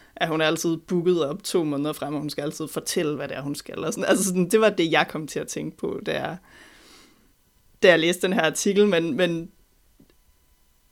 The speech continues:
den reference i Den Korte Radioavis er selvfølgelig også en reference til noget mere generelt. Øh,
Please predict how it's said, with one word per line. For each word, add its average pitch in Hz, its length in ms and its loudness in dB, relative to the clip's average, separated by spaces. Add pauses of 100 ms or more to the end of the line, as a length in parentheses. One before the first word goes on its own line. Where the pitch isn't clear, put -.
(200)
den 190 200 6
reference 165 580 0
i 170 40 0
Den 156 100 -4
Korte 165 380 0
Radioavis 156 500 -2
er 151 80 0
selvfølgelig 180 480 2
også 156 240 2
en 165 160 2
reference 160 600 -2
til 185 180 2
noget 165 200 0
mere 170 220 0
generelt. 156 600 0 (220)
Øh, 143 500 -4